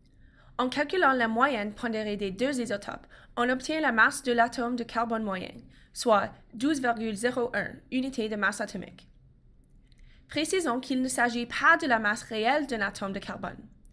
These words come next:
Par analogie, la taille moyenne d'une famille canadienne est de trois point neuf personnes, mais aucune famille ne compte réellement trois point neuf membres. Ce n'est qu'une moyenne. Le nombre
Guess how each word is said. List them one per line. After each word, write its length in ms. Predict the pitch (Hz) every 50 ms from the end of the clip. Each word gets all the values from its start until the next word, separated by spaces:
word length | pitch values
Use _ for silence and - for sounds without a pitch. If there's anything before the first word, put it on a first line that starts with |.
| - - - - - - -
Par 160 | - 254 240 - - -
analogie, 600 | 262 311 339 349 339 320 277 220 208 190 220 233 - - - -
la 100 | - 220
taille 300 | 220 - - 269 269 311
moyenne 400 | 311 330 330 302 233 202 208 226
d'une 160 | 220 226 214
famille 300 | 214 247 247 277 277 269
canadienne 580 | 277 - 262 254 254 233 202 180 175 175 - 208 - - - - - -
est 80 | 233
de 80 | 214 220
trois 280 | 214 - - 254 285 277
point 180 | 277 247 214
neuf 220 | 208 214 247 277 285
personnes, 560 | - 254 220 - - 196 165 - - - - - _ - - - -
mais 160 | 226 226 - -
aucune 380 | 277 359 359 359 - 349 330
famille 380 | 311 - 277 269 277 277 254 208
ne 100 | 196 208
compte 240 | - - 233 220 -
réellement 500 | - - 277 269 269 277 240 208 196 208
trois 240 | 214 - 240 226 233
point 200 | 233 - 247 254
neuf 240 | 240 202 190 196 -
membres. 400 | 214 214 202 180 - - - - - - _ - - _ _ - - - _ _ _ _
Ce 160 | - - -
n'est 180 | 277 262 285 320
qu'une 180 | 302 - 294 262
moyenne. 400 | 233 196 185 - - - - - - - - - - _ - - - - - - _ - - - - - - - - - - - - - -
Le 100 | 262 269
nombre 300 | 277 277 302 320 349